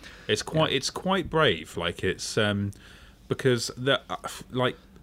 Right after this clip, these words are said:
Speaker 1: while some kind of, like, uh, proper horror games sort of, uh,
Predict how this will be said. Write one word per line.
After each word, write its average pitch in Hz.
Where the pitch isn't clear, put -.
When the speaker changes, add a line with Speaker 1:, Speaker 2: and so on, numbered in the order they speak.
Speaker 1:
while 156
some 135
kind 139
of, 127
like, 127
uh, 110
proper 110
horror 110
games 110
sort -
of, 95
uh, 62